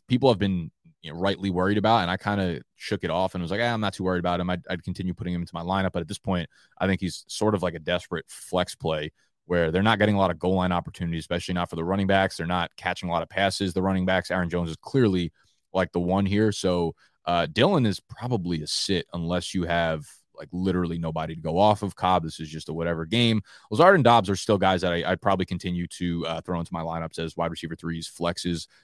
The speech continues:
Uh, I still would prefer Dobbs rest of season. I think he's the most talented player in this receiver core. I think Christian Watson left with maybe, like, a hamstring injury, so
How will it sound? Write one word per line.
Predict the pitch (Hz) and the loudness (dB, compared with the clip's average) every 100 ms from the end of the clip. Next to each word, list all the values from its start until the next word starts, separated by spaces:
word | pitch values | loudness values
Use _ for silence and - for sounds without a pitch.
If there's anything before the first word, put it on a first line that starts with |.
| _ | _
Uh, | 80 73 | 0 4
I | 113 | 4
still | - 117 98 | 8 6 6
would | 90 92 - | 2 -2 -2
prefer | 92 - 95 | -8 2 2
Dobbs | 85 85 85 80 - | 4 2 2 0 0
rest | 87 - | -2 -2
of | 80 | -8
season. | - 82 78 | -8 -6 -4
I | 80 | -6
think | 82 | -6
he's | 82 | -8
the | 85 | -6
most | 82 - | -6 -6
talented | 87 82 - - _ | -6 -6 -8 -12 _
player | - 87 85 | -2 0 2
in | 82 | -2
this | - | -6
receiver | 80 - 87 85 | -8 -4 -4 -2
core. | 87 87 85 - - | -2 -2 -4 -12 0
I | |
think | 139 143 | 0 2
Christian | 156 107 | 0 2
Watson | 87 101 110 | 0 0 0
left | 107 110 | -2 -2
with | 92 | -4
maybe, | 82 90 82 | -4 -4 -4
like, | 82 | -6
a | - | -4
hamstring | 90 90 101 101 | -4 -2 0 2
injury, | 101 104 104 | 2 2 2
so | 85 78 | 0 -2